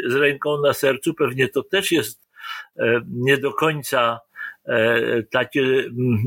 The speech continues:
dziwne, bo myślę, że, e, mm, pokolenia, e, mają skłonność do zapominania. To znaczy, że, mm,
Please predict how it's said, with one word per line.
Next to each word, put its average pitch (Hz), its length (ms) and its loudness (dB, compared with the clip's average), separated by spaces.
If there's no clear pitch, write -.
dziwne, 147 540 0
bo 147 520 -2
myślę, 156 400 0
że, 147 420 0
e, - 100 -6
mm, 64 1400 0
pokolenia, 156 880 0
e, 131 240 -4
mają 175 300 2
skłonność 151 680 -2
do 143 140 0
zapominania. 131 960 0
To 104 160 0
znaczy, 117 600 0
że, 117 460 0
mm, 110 340 0